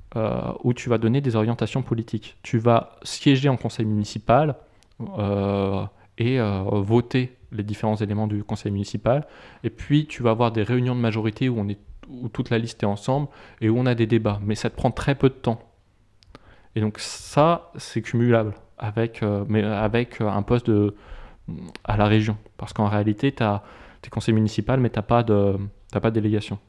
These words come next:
Mais à partir du moment où t'as des grosses délégations qui te demandent du temps, ou, ou des... euh, là, on, on cumule pas. En fait, on a,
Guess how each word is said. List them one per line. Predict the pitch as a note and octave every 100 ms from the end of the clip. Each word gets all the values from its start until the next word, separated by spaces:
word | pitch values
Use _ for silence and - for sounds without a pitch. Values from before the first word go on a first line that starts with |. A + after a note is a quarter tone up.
| -
Mais | A2+
à | G#2+
partir | B2 - C3+
du |
moment | C3 D3
où |
t'as | D3
des | A2+ G#2+
grosses | A2+ A2
délégations | A#2 A2 A2 -
qui | B2 A2
te |
demandent | A2 G#2+ G#2
du | -
temps, | - C#3+ D3
ou, | G#2+ G2+
ou | G#2
des... | G#2 G#2 - - - - - -
euh, | A#2 G2+ G2+ G2 G2 G#2 G#2 G2+ G#2
là, | B2 C#3 - G#2
on, | G#2+ G2+ G2
on | A2 G#2 G2+
cumule | - G#2
pas. | G#2 G2+ -
En | G2+
fait, | D3 -
on | A#2 A2
a, | A2 G#2+